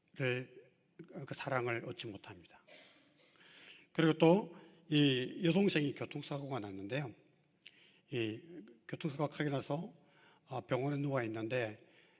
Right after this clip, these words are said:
여동생이 교통사고를 당하지 않도록 하기 위해서, 어, 여동생의 나쁜 그 남자친구를 만나지 못하게 하기 위해서 과거로 돌아갑니다. 그래서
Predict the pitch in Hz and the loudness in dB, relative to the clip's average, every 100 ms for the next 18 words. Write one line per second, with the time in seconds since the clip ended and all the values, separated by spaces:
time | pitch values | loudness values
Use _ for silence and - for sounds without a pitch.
0 | _ 156 156 165 143 143 - 147 147 135 | _ -2 0 2 0 -2 -4 -6 -4 -2
1 | 135 120 110 120 117 113 - 120 - 120 | -4 -4 -6 -6 -6 -10 -10 -10 -8 -8
2 | 117 110 - 120 101 _ _ _ _ _ | -6 -6 -6 -10 -12 _ _ _ _ _
3 | _ - 120 117 170 143 135 143 139 127 | _ -14 -12 -12 -10 -6 -2 -2 -2 0
4 | 135 151 - - - _ - - - - | 0 -2 -10 -20 -20 _ -10 -10 -6 -2
5 | 156 151 143 151 - 131 143 143 - 139 | 2 2 0 -4 -8 -2 0 0 -2 -4
6 | 120 120 117 123 139 131 117 135 - - | -4 -4 -4 0 0 0 -4 -10 -12 -10
7 | - 131 135 110 101 131 - 127 120 123 | -6 -4 -4 -4 -4 -8 -6 -4 -4 -6
8 | - 117 101 - - - _ _ _ _ | -8 -10 -12 -18 -20 -20 _ _ _ _
9 | _ _ - - - - - 156 151 170 | _ _ -20 -20 -20 -8 2 4 4 2